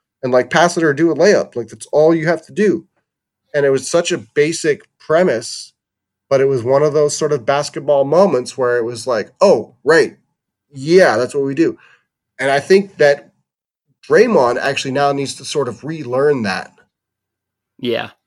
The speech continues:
Speaker 1: Because I still feel like, especially in the playoffs, it's, it's too easy for teams to trap Steph and, and fuck everything up. Oh, are we swearing on Golden Stats of Mine, Brady?
Speaker 2: I say, I say let's go for it.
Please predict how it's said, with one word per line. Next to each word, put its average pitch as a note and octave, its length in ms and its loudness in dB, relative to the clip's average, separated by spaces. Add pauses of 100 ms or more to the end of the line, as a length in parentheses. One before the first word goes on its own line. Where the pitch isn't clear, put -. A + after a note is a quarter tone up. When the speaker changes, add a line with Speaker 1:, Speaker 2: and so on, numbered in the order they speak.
(160)
Speaker 1:
Because B2 300 -6
I B2+ 60 0
still E3 320 -2
feel D3+ 280 0
like, B2 180 0
especially A#2+ 440 -4
in A2 40 -2
the G#2+ 60 -4
playoffs, G#2 680 -2
it's, - 300 -16
it's G#2 180 -16
too D#3 280 -8
easy C3 280 -4
for G#2+ 160 -10
teams A2+ 380 -10
to - 80 -20 (120)
trap A2+ 300 -6
Steph C3 440 -4
and, F#2 320 -12
and G2 240 -16 (260)
fuck G#2+ 280 -8
everything F#2 340 -8
up. E2+ 240 -12 (260)
Oh, A#2+ 260 -8 (460)
are B2 80 -8
we D#3+ 80 -6
swearing D#3+ 400 -2
on F#3+ 140 0
Golden E3+ 220 -2
Stats E3 280 -8
of A2+ 60 -16
Mine, C3 240 -10
Brady? F3+ 260 -8 (320)
Speaker 2:
I F#3 60 -8
say, D3+ 440 -6
I D3 120 -4
say F3+ 180 -6
let's D#3+ 220 -10
go D#3+ 140 -8
for A2 240 -8
it. - 80 -14